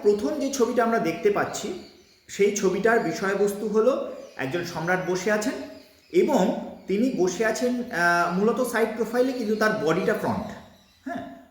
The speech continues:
বডিটা ফ্রন্ট, এবং তার পেছনের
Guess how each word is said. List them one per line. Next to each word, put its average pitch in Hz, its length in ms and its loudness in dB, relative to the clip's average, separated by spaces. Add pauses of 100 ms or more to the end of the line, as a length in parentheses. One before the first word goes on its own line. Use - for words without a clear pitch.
বডিটা 185 300 2
ফ্রন্ট, 226 280 -2 (380)
এবং 190 280 2 (640)
তার 226 280 2 (240)
পেছনের 220 380 2